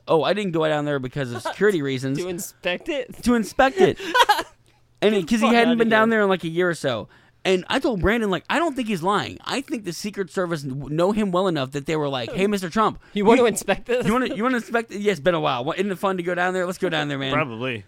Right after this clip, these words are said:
Speaker 1: They treat him the same way they treat Barron.
Speaker 2: <laughs>
Speaker 1: They're like, "Your toys are down there. There's your phone. Go, go, go tweet." Like, it, he's been breaking his own, uh, streak lately. He tweets a lot, but he tweeted so much one day that he broke his own personal record.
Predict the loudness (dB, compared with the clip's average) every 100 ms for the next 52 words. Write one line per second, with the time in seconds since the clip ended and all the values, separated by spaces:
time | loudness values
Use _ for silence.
0 | _ 0 2 0 -2 -2 -4 -4 -2 -2
1 | -2 -6 -6 -2 0 0 -4 -8 -14 -16
2 | -2 0 2 -2 2 2 4 2 2 2
3 | -2 -2 0 0 -2 2 4 4 2 0
4 | 0 -2 0 -2 -2 -4 -6 -10 _ _
5 | _ _ _ _ _ -4 -4 -2 -6 -6
6 | -2 -2 -2 -2 -2 -4 -2 -2 0 -2
7 | -4 -6 -6 -6 -6 -6 -4 -6 -8 -8
8 | -8 -8 -6 -6 -8 -8 -6 -6 -6 -6
9 | -6 -6 -8 _ -10 -6 -6 -6 -6 -6
10 | -6 -4 -4 -4 -6 -6 -4 -6 -6 -8
11 | -6 -8 -8 -6 -4 -4 -6 -8